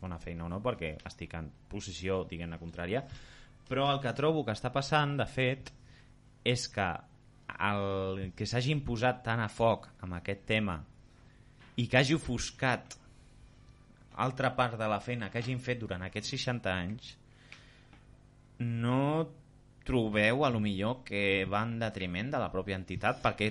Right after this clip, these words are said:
a, a lo millor hi ha iniciatives que són molt interessants. I, de fet, eh, com ja comentem moltes vegades a, en el tema de la jun-,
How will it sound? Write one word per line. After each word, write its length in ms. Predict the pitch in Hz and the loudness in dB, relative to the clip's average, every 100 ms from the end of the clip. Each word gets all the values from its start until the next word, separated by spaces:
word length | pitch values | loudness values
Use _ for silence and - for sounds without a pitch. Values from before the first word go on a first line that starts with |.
| - | 0
a, 80 | |
a 240 | 107 - 104 | -2 0 -2
lo 80 | 110 | 0
millor 240 | 110 143 | 2 4
hi 80 | 208 | 4
ha 60 | 190 | 2
iniciatives 540 | 170 143 127 135 160 | 0 0 2 2 2
que 80 | 85 | 0
són 300 | - 127 143 | 0 2 4
molt 360 | 113 110 151 180 | 4 4 4 4
interessants. 800 | 113 104 80 78 104 156 95 - - - - - - - - - - - - | 2 2 0 0 0 0 -2 -6 -16 -18 -20 -20 -20 -20 -20 -20 -20 -20 -10
I, 80 | 98 | -6
de 80 | 90 | -2
fet, 240 | - 139 139 - | 0 0 -2 -6
eh, 280 | 107 92 90 | -4 -4 -4
com 240 | 90 90 90 | -4 -4 -2
ja 180 | 85 92 | -2 -2
comentem 400 | 110 104 87 110 | -4 -4 -2 -4
moltes 260 | 107 107 98 | -2 -4 -2
vegades 380 | 92 104 120 | -2 0 -2
a, 80 | 98 90 90 90 | -2 -4 -4 -6
en 240 | 87 90 87 | -8 -8 -8
el 20 | |
tema 220 | 92 90 | -4 -2
de 60 | 104 | 0
la 80 | 98 | 0
jun-, 220 | 98 95 | 0 -4